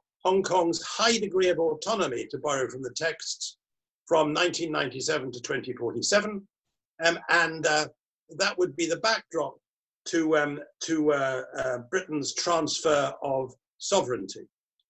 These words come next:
Um, we did quite a bit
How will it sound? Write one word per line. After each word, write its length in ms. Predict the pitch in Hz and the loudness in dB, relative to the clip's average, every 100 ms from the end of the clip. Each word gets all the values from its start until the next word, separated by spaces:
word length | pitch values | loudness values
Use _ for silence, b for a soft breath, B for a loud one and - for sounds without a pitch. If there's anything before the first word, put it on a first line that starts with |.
| _ _ _ _ 156 | _ _ _ _ 2
Um, 240 | 156 156 - | 2 2 -8
we 260 | 143 175 160 | -6 -4 2
did 300 | 220 208 143 - _ - - - | 4 4 -2 -20 _ -20 -16 -10
quite 360 | - 226 220 | 2 2 2
a 40 | 165 | 0
bit 300 | 170 151 | 0 0